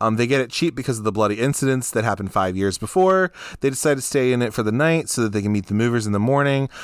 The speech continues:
but, um, get the creeps from Orville Ketchum, um, who starts poking around and all of this. So, uh, this movie, I will say, um, I gave it a one and a half star.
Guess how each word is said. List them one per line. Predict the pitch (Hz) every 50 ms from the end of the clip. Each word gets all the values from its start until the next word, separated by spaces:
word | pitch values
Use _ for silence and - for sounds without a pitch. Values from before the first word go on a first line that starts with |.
| - - -
but, | - 110 - - - - -
um, | 113 110 107 101 98
get | 98 117 95
the | -
creeps | - - - 131 127 - - -
from | - - 107 98 95 101 -
Orville | - 127 123 117 117 110 110 101 95 90
Ketchum, | - - 156 156 - - 165 156 143 139 143 139 135 135 - _ -
um, | - 101 98 95 95 95 85
who | - 101
starts | - - 101 - -
poking | - 110 101 - 104
around | 101 107 110 110 110 113 113 110 110 107 - - - - - - - -
and | - 98
all | 95 95 95
of | 90 90
this. | 104 127 127 131 123 - - - - - - - - - - - - -
So, | - - - - 143 123 117 113 113 110 107 107 107 104 - -
uh, | - 120 113 110 110 107 107 104 101 98 - _ -
this | 107 131 185 202 - -
movie, | 131 127 120 120 110
I | 101 104
will | 104 107 101
say, | - - 110 101 98 98 98 98 98 95
um, | 92 92 101 98 98 98 98 95 95 95 - - - - - - - - - - - - - - - - -
I | - 120 135
gave | 139 135 131
it | 120
a | 104
one | 101 107 107 107
and | 107 110
a |
half | 110 117 113 110 -
star. | - - 127 120 117 117 120 117 -